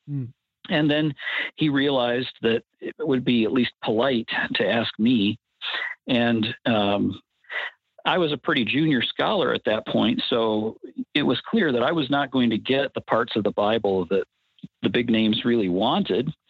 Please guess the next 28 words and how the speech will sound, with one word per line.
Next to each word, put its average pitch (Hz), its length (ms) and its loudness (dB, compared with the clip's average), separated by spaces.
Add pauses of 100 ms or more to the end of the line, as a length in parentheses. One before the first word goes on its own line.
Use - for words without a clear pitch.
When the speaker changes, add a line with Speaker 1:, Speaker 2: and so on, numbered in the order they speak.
(640)
Speaker 2:
which 127 220 2
was 127 120 0 (120)
fine, 123 480 2
but, 135 240 0 (260)
uh, 120 160 2
nobody 170 440 2
was 117 160 0
dying 117 420 2
to 104 80 2
write 107 160 2
a 107 60 -2
commentary 113 560 0
on 107 100 0
Ecclesiastes. 117 920 0 (160)
So 123 280 0 (600)
I 131 120 2
was 143 240 0
able 147 340 0
to - 120 -6
grab 117 360 0
Ecclesiastes, 113 1000 0
which 104 200 0
has 107 140 0
always 104 300 2
been 104 160 0
a 92 60 0
kind 95 280 2
of 95 60 -2